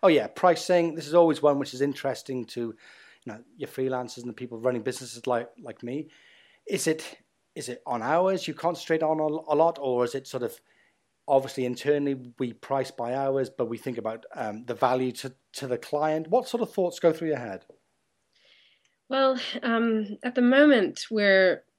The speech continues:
Speaker 2: working on, um, before we price out the whole thing, we have a two weeks together where we're, we're scoping it. And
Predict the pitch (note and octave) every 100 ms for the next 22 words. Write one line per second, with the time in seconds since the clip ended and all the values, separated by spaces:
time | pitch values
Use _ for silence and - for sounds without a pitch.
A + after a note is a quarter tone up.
0 | _ - G#3+ G#3+ G#3 G#3+ G3+ F#3 F#3 F3+
1 | D#3 F3+ F#3 F#3 F#3 G3+ A3+ _ _ _
2 | _ _ - B3 A3 A3+ B3+ A#3+ A3+ G#3
3 | _ A3 G3+ G3+ F#3+ F3+ F#3+ F#3+ F#3 F#3+
4 | F#3 F#3 F#3+ - - G#3+ G#3+ F#3+ F#3+ -
5 | A3 G#3 F#3+ - - - - - _ -
6 | G3+ G3 F#3+ F#3 F#3 F3 E3+ E3 E3+ _
7 | - F#3+ - - G3 G3 E3+ C#3+ - -
8 | - - - - - F#3+ F#3